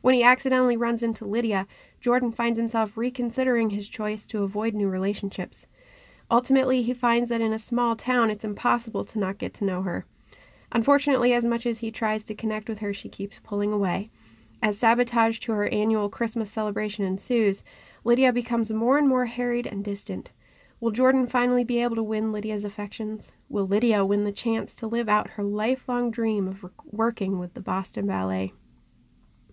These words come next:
In The First Gift of Christmas, you will find all of the answers. If you're looking for a cozy, heartwarming novel this holiday season, you can purchase your very own copy of A First Gift of Christmas by Amanda E. Howard, either on Amazon or Barnes and Noble online today.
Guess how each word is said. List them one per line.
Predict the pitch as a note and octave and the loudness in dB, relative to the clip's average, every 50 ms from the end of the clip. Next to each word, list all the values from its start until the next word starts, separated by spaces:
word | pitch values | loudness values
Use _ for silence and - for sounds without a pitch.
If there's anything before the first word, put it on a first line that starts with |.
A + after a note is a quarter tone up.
| _ - | _ 2
In | B3 A#3+ | 2 2
The | B3 | 2
First | A#3+ B3+ B3 C#4 - - | 4 2 2 2 2 0
Gift | - C4+ C4 - | -4 -4 -4 -4
of | A#3+ A#3 | -6 -4
Christmas, | - B3 A3 A3+ - G#3+ G3 G3 G3+ - _ - - - - - - - - - | -2 -2 -2 -2 -2 -2 -4 -4 -6 -8 _ -20 -20 -20 -20 -20 -20 -20 -16 -8
you | - A3+ B3+ | -2 2 4
will | C4+ C4+ C4 | 4 4 4
find | - B3 A3+ A3+ A3+ G#3+ - - | 6 6 6 6 4 2 0 2
all | - G#3+ A3 A3+ | 4 6 6 6
of | A3+ A3 | 4 2
the | A#3 A3+ G#3 G3 | 0 0 0 0
answers. | G3 G3 - - F#3 F3+ F#3 - - - _ - _ _ _ _ _ _ - | 0 -2 -4 -6 -6 -8 -8 -10 -14 -20 _ -20 _ _ _ _ _ _ -10
If | A#3+ A3+ | -4 0
you're | C#4 C#4+ C#4 | 2 2 2
looking | C#4 C#4 C#4+ C#4 | 2 2 2 0
for | C4+ C4+ B3+ | 2 2 0
a | A#3+ | -2
cozy, | A#3+ - C4 C4+ C#4 C4 C#4 C#4+ C#4 | 0 0 0 2 2 2 2 0 2
heartwarming | A#3+ B3+ B3+ B3+ A#3+ B3+ B3+ B3+ C4 B3+ | 2 2 2 2 2 0 2 2 2 2
novel | B3 A3+ G#3+ G#3+ G3+ G3+ | 2 0 0 0 0 -2
this | G3 G3+ G3+ | -2 -4 -4
holiday | - - G3 G3 F#3+ F#3+ F#3+ | -4 -2 -2 0 0 -2 -4
season, | - - G3 G3 G3 G3 G3 G3 | -6 -6 -4 -4 -2 0 0 0
you | G3+ G3+ | 0 -2
can | - G3+ G3+ | -2 -4 -6
purchase | G3 - G#3 G3+ - G#3 G3+ - | -6 -6 -6 -6 -8 -8 -6 -6
your | G3 F#3+ | -6 -4
very | G3 A3+ C4 D#4+ D4+ C4 A3 | -2 0 2 4 4 4 4
own | G3+ G3+ G3 | 2 2 0
copy | - - F#3+ F#3 F#3 - F#3+ F#3 G3 - | 0 -2 -2 -2 -2 -2 -4 -4 -4 -4
of | G3 F#3+ | -6 -8
A | G3 G3 | -8 -8
First | - - F#3+ F#3 - - - | -6 -6 -6 -6 -6 -8 -10
Gift | G#3+ G#3 - - | -10 -10 -8 -10
of | A3+ A3+ - | -10 -10 -10
Christmas | - F#3 F#3 - F#3+ F#3 F#3+ F3+ - - _ _ | -8 -10 -8 -6 -6 -6 -6 -8 -10 -16 _ _
by | - G3 F#3+ | -4 -2 0
Amanda | F#3 F#3+ F#3+ F#3 F#3 G#3 A3+ | 0 0 0 0 0 -2 -2
E. | B3 B3 | -2 -4
Howard, | A3+ - G3 F#3 F3+ F3 F3+ - - - - - - - - - - - | -2 -2 -2 -2 -2 -2 -4 -6 -10 -16 -20 -20 -20 -20 -20 -20 -20 -4
either | - - B3 B3 A#3+ A#3 A3 | 0 2 4 4 4 4 6
on | G#3 G#3+ A3+ C4 | 6 6 6 4
Amazon | - B3 A#3 A#3 A3 G3+ G#3 G#3 G3+ G3+ - - | 2 0 0 0 0 -2 -2 -2 -2 -2 -2 -4
or | G#3+ G#3 | -4 -4
Barnes | G3+ G3+ G3 G3 G3 G#3 | -2 -2 -2 -2 -2 -2
and | G3+ | -2
Noble | G3 G3 F#3+ G3 G3 | -2 -2 -2 -4 -4
online | F#3+ G3+ G#3 A3+ G3+ F#3+ F#3 F3+ F#3+ G3 | -4 -4 -4 -4 -4 -4 -4 -6 -6 -8
today. | - - A#3 A3 G#3+ G#3 F#3+ | -6 -4 -2 -2 -2 -2 -4